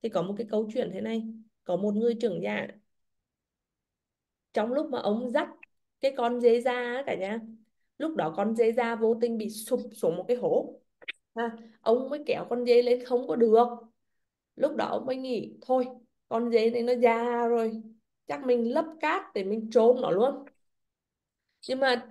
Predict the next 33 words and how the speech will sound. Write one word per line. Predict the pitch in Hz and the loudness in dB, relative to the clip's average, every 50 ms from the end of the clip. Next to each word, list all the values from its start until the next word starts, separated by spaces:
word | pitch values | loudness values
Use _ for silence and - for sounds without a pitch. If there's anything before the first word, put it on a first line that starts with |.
| - _ _ _ - | -20 _ _ _ 2
trong | - 233 226 240 262 | 4 4 4 4 4
lúc | 311 320 320 - | 2 2 2 2
ông | - 240 247 | 2 2 4
lấp | 269 311 339 - - | 2 0 0 0 0
cát | - 294 320 370 - | -2 0 0 0 0
á, | 349 370 381 381 381 - | 0 0 0 -2 -6 -12
thì | - 262 - | -12 -8 -6
cứ | 294 294 | -4 2
mỗi | 285 277 233 196 | 6 6 6 6
lần | 202 233 247 247 | 6 2 0 2
lấp | 262 320 320 - | 0 -2 -2 -2
cát | - 302 330 349 - | -4 -4 -4 -4 -4
thì | 302 269 | -4 0
con | 254 254 254 247 | 0 2 2 6
dê | 233 226 233 | 6 6 6
nó | 254 285 | 6 2
lại | 277 226 214 - | 0 -2 0 0
cao | 214 208 220 240 262 | -2 2 4 4 8
lên | 254 240 240 247 277 | 10 12 10 10 10
đó | 349 - | 6 -2
cả | 220 175 | -2 -2
nhà. | 170 185 220 285 - - - _ _ _ _ _ _ _ _ - | -2 -2 -4 -4 -6 -10 -20 _ _ _ _ _ _ _ _ -2
Và | 226 226 | -2 0
cuối | 226 196 165 165 | 0 0 0 4
cùng | 226 233 240 | 4 4 4
là | 240 233 233 | 4 2 0
con | 220 220 | -2 -2
dê | 226 220 220 226 214 | 0 -2 -2 -2 -6
thoát | - 277 294 320 - | -6 -6 -6 -4 -4
ra | - 240 | -8 -10
khỏi | - - - 233 175 170 - | -10 -10 -6 -6 -6 -6 -6
cái | - 180 | -8 -6
hố. | 185 180 - 202 262 - - | 0 2 4 4 2 0 -4